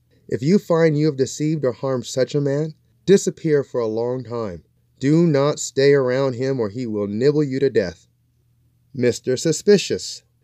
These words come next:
Another variant on the breeds above, this is future Joe Stalin. He sees what he wants to see, usually the worst in other people, and imagines that everyone is after him.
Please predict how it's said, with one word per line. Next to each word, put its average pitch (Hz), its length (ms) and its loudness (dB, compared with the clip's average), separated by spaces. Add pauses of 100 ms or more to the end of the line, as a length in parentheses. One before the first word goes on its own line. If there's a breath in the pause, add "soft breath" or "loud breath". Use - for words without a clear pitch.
(300)
Another 190 440 6
variant 143 560 4
on 127 100 -6
the 123 100 -2
breeds 127 380 -4
above, 113 500 -4 (280)
this 190 200 4
is 208 120 0
future 156 440 -4
Joe 123 300 -2
Stalin. 107 540 -6 (180)
He 220 260 2
sees 151 380 -2
what 127 200 0
he 131 120 -8
wants 131 400 -2
to - 100 -12
see, - 440 -14 (180)
usually 131 360 0
the 107 120 0
worst 110 640 0
in 117 160 -8
other 104 180 -6
people, 113 460 -6 (100)
and 139 100 -2
imagines 156 520 2
that 131 100 2
everyone 180 480 0
is 175 140 2
after 139 320 -2
him. 90 280 -10